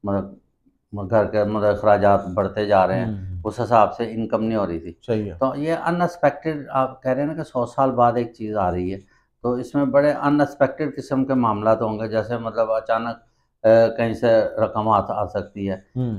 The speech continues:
Speaker 1: تو کچھ منفی اثرات بھی آ سکتے ہیں۔
Speaker 2: ہوں، ہوں۔
Speaker 1: تو اس کے بارے میں ذرا تھوڑا سا بتائیے گا۔
Speaker 2: دیکھیں، جب کہ ہائی انرجیز آتی ہیں تو ہر طرح کا نیگیٹو پازیٹو دونوں کا افیکٹ آتا ہے۔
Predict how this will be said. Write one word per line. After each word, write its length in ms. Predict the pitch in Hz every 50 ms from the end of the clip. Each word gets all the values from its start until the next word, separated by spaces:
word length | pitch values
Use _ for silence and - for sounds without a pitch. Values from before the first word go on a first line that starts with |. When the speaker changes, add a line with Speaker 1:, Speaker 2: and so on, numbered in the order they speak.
| 90 85
Speaker 1:
تو 200 | 123 127 127 120
کچھ 300 | - - - - - 151 143 143 127 120
منفی 340 | 120 127 123 117 117 - 131
اثرات 420 | 135 131 - 139 131 120 117 -
بھی 120 | 123 127 127
آ 100 | 113 107
سکتے 340 | - - 101 - - - 101
ہیں۔ 60 | 110
Speaker 2:
ہوں، 240 | 123 113 104 92 85 80
ہوں۔ 140 | 98 98 92 85 78 82 _ _
Speaker 1:
تو 360 | - 117 117 117 120 117 110 - - _
اس 180 | - 165 165 -
کے 100 | - 196
بارے 260 | 170 160 156 143 151
میں 140 | 151 151 147
ذرا 180 | 143 139 139
تھوڑا 280 | 135 135 - 127 113 110
سا 120 | 110 -
بتائیے 420 | 113 104 101 104 95 87 87 90 95
گا۔ 60 | 101 101 _
Speaker 2:
دیکھیں، 240 | 190 185 208 208 180
جب 200 | 147 127 156 147 156 -
کہ 40 | 165 143 143 135
ہائی 320 | 127 104 107 120 123 135 143
انرجیز 340 | 143 127 120 123 131 127
آتی 280 | 131 113 107 - 123 131
ہیں 200 | 139 139 131 123
تو 160 | 123 107 113
ہر 80 | 123 127 123 -
طرح 120 | 135 131
کا 160 | 127 131 131
نیگیٹو 320 | 123 117 110 113 113 120 127
پازیٹو 280 | 120 - 117 110 120
دونوں 240 | 117 110 113 113 113
کا 80 | 107 117
افیکٹ 320 | 104 - 101 90 - _
آتا 240 | 85 78 - - -
ہے۔ 60 | 69